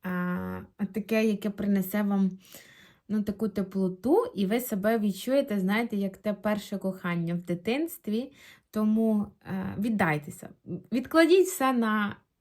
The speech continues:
на задній план і віддайтеся цим емоціям, тому що ми ж живемо тепер і зараз. Не завжди треба думати, що буде завтра, післязавтра, як це, як то.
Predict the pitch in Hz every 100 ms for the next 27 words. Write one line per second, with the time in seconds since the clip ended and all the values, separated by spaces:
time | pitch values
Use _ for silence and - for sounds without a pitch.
0 | - 208 202 233 233 233 233 254 285 392
1 | 381 220 220 202 262 285 240 - 196 233
2 | 233 208 202 202 180 180 175 220 269 277
3 | 240 254 233 202 214 233 208 190 - -
4 | _ - 202 277 349 - 254 233 247 190
5 | 175 - _ _ - - - - - -
6 | 262 262 330 285 226 220 240 220 202 240
7 | 269 247 226 220 214 202 208 214 202 220
8 | 214 208 214 208 - 220 208 214 220 214
9 | 208 214 208 - 214 208